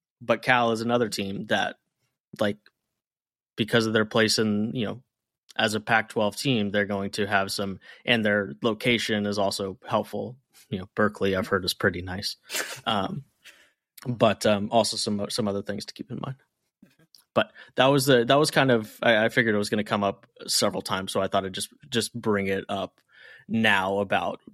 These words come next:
the things we're starting to learn about the transfer portal year over year,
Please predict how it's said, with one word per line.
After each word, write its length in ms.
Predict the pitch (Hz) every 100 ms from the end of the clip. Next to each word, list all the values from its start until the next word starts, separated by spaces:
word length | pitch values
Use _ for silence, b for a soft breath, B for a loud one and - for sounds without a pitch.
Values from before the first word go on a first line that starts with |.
| -
the 80 | 127
things 340 | - 131 131
we're 160 | 131 123
starting 380 | - 127 117 107
to 100 | 113
learn 460 | 110 117 113 107
about 220 | 101 104
the 80 | 104
transfer 400 | - 107 104 104
portal 560 | - 101 95 95 101 131 _ _ 120
year 300 | 110 110 104
over 240 | 98 98
year, 460 | 104 113 127 135